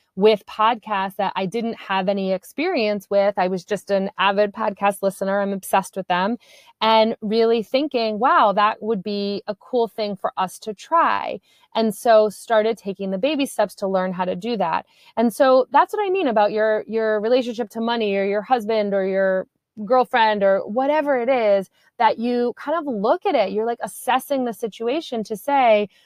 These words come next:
"Where's an area that I could give a little bit more, um, interest, passion, or start tank-, taking some baby steps towards?" And it's okay if it's not perfect. Like, Good is Good Enough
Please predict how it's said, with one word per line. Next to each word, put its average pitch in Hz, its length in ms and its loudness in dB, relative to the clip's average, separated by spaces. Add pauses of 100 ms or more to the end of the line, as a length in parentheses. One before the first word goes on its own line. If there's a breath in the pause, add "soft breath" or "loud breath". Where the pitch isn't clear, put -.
(100)
"Where's 285 300 2
an 330 100 0
area 208 460 2
that 190 100 0
I 185 140 0
could 185 300 -8
give 226 500 4
a 190 60 0
little 240 440 2
bit 220 240 0
more, 196 640 -2 (320)
um, 196 300 0
interest, 226 540 -2
passion, 208 640 -4
or 196 160 -6
start 208 300 -2
tank-, 226 260 -4 (180)
taking 220 320 -6
some 202 220 -6
baby 277 260 0
steps 214 320 -4
towards?" 190 380 -2 (380 soft breath)
And 247 240 0
it's 269 240 2
okay 277 800 4
if 233 120 -4
it's 226 200 -8
not 208 200 -4
perfect. - 640 -6
Like, 214 240 0 (260)
Good 254 220 4
is 381 160 0
Good 254 220 0
Enough 233 420 -2